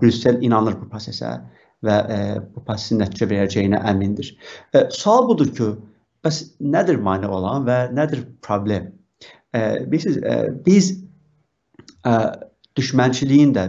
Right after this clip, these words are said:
bir həddini, yəni, e, tanıyırıq. Biz elə bir xalq ki,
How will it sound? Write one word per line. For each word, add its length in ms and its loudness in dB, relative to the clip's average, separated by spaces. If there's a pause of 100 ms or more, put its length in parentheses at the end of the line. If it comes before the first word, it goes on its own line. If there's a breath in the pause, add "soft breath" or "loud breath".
bir 160 -6
həddini, 460 -10 (340)
yəni, 240 -6
e, 160 -6 (160)
tanıyırıq. 640 0 (100)
Biz 160 -2 (320 loud breath)
elə 220 10
bir 100 2
xalq 320 -2 (160)
ki, 80 -2